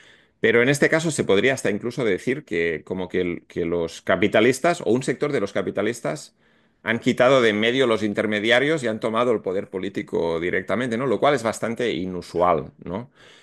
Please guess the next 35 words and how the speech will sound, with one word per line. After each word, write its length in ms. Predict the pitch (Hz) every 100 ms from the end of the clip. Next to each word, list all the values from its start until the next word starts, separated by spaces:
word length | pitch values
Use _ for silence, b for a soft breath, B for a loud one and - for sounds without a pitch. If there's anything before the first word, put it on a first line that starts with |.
| b _
Eh, 280 | - 82 85
por 200 | 78 87
decir 320 | 82 82 95 107
algo. 400 | 107 87 82 - _ _ _ _
Entonces, 600 | - 101 143 143 - - -
eh, 320 | 80 82 -
la, 180 | - 110
la 140 | 117 107
pregunta 440 | 117 131 139 127
es 180 | 107 101
esta, 320 | 101 - 95
¿no? 160 | 107 143
¿Cómo, 540 | 120 131 127 113 85
cómo, 920 | - 117 127 123 110 95 87 82 76 73
cuáles 240 | 117 127
son 140 | - 131
los 120 | 120
diferentes 440 | 101 104 107 113
sectores 600 | - 87 - 117 120 139
que 80 | -
han 80 | 101
apoyado 400 | 104 95 95 101
a 100 | 87
Trump 260 | - 107 113
y 80 | -
cuáles 220 | 107 107
son 120 | 110
las 140 | 104 -
contradicciones 800 | 87 85 76 76 - 101 101
que 80 | -
existen 480 | 71 - 82 - 82
entre, 720 | 73 69 69 80 71 67 50 -
entre 580 | - 76 69 80 71 90
ellos, 300 | 113 85 -
¿no? 160 | 101